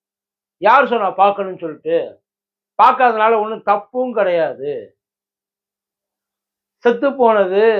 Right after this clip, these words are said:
அவர் கட்சிக்காரங்கன்றதை விட சின்ன சின்ன குழந்தைங்க சார். வெறும் அவரை பார்க்கறதுக்காகவே வந்து, நம்ம இப்படி கூட கேட்கலாம், ஏழுமலையான் கோயிலுக்கு போறோம், கூட்டம் நெரிசல் ஆயிடுது, பிள்ளைய செத்து போயிடுது,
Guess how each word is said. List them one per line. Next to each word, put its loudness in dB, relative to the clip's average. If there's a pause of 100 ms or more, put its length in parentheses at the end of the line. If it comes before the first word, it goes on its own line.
(1300)
அவர் 0
கட்சிக்காரங்கன்றதை 0
விட 2 (240)
சின்ன -8
சின்ன -8
குழந்தைங்க -2
சார். -18 (1080)
வெறும் 4
அவரை 4
பார்க்கறதுக்காகவே 4
வந்து, -4 (600)
நம்ம -2
இப்படி -2
கூட 4
கேட்கலாம், 2
ஏழுமலையான் 2
கோயிலுக்கு 2
போறோம், 2 (220)
கூட்டம் -2
நெரிசல் 2
ஆயிடுது, 2 (480)
பிள்ளைய 2
செத்து -8
போயிடுது, -4